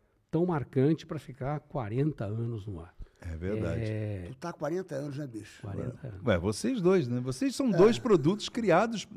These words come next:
Speaker 2: pelo S B T,
Speaker 1: É
Speaker 2: pela
Speaker 1: verdade.
Speaker 2: T V S.
Speaker 1: É verdade.
Speaker 2: Né? Vocês são
Speaker 3: Quarenta.
Speaker 2: produtos criados por lá e com puta êxito até hoje. Tão aí
Speaker 1: É que ele
Speaker 2: vocês.
Speaker 1: não para pra pensar.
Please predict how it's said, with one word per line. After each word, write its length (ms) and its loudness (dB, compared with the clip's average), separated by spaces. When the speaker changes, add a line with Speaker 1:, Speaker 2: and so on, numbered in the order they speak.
Speaker 2:
pelo 240 2
S 220 2
B 160 0
T, 160 -2
Speaker 1:
É 40 2
Speaker 2:
pela 200 2
Speaker 1:
verdade. 160 0
Speaker 2:
T 40 0
V 60 2
S. 500 0
Speaker 1:
É 40 -8
verdade. 400 -8
Speaker 2:
Né? 280 4
Vocês 380 0
são 140 2
Speaker 3:
Quarenta. 180 -2
Speaker 2:
produtos 500 -2
criados 500 4
por 220 10
lá 180 6
e 80 -2
com 180 -4
puta 380 0
êxito 320 0
até 220 -6
hoje. 400 -2
Tão 200 -2
aí 140 0
Speaker 1:
É 40 -4
que 140 4
ele 100 4
Speaker 2:
vocês. 80 4
Speaker 1:
não 180 4
para 440 0
pra 180 0
pensar. 640 -2